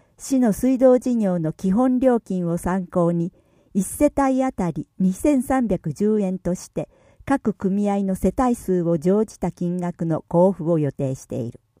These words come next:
質問。家事支援ヘルパー派遣事業派遣委託料の内容と選定方法は？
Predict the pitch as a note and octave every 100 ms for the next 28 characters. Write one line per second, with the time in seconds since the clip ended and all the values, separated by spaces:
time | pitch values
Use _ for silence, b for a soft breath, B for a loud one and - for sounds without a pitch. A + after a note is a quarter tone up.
0 | _ _ _ _ _ _ _ _ _ _
1 | _ _ - - A#3+ A3 F3+ E3 _ _
2 | _ _ _ _ _ _ - A3+ D4+ C#4
3 | C#4+ C#4+ C#4+ B3 D4 B3+ - F#3+ F3 F3
4 | - B3+ B3 A3+ B3 G#3+ F3+ D3 D#3 -
5 | B3+ B3 - - A#3+ - G#3+ F3 D#3+ D3
6 | D#3 F3+ F#3+ F#3+ F3+ - E3 - A3+ B3
7 | A3+ A3 F#3+ F#3+ E3+ - A#2+ B2+